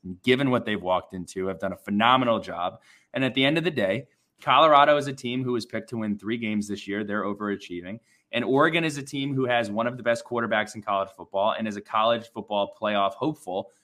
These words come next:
and probably one of the better teams in the country. Uh, they went in and they handled business against Colorado. I don't think it's an indictment on either coach. Um,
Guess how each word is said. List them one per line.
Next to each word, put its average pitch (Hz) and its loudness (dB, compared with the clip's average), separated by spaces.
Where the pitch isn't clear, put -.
and 117 -6
probably 143 4
one 131 0
of 127 -2
the 127 -4
better 123 0
teams 123 -6
in 104 -14
the 107 -10
country. 113 -6
Uh, 101 2
they 113 0
went 127 0
in 113 -2
and 120 -2
they 117 0
handled 113 -2
business 107 -8
against 104 -10
Colorado. 117 2
I 90 -4
don't 104 -4
think 123 -6
it's 117 -8
an 120 -4
indictment 101 -2
on 110 -4
either 113 -2
coach. - -8
Um, 98 2